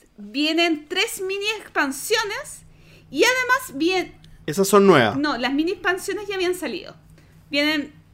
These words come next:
Speaker 1: tres
Speaker 2: Ah.
Speaker 1: mini expansiones, de hecho creo que igual las tengo. Lo que no tengo es German,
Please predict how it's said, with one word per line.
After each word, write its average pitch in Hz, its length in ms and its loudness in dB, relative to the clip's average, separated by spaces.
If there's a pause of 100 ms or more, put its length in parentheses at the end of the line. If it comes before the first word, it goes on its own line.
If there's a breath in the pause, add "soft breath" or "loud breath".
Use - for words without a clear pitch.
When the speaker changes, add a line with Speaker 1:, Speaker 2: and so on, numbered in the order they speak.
(140)
Speaker 1:
tres 311 160 2
Speaker 2:
Ah. - 20 4
Speaker 1:
mini 339 160 4
expansiones, 311 760 -4
de 285 80 0
hecho 294 500 -4
creo 277 240 -2
que 269 220 -2
igual 262 280 -2
las 285 140 -10
tengo. 359 300 -8 (1120 loud breath)
Lo 277 160 2
que 294 100 0
no 311 140 2
tengo 330 180 0
es 339 160 0
German, 233 320 -4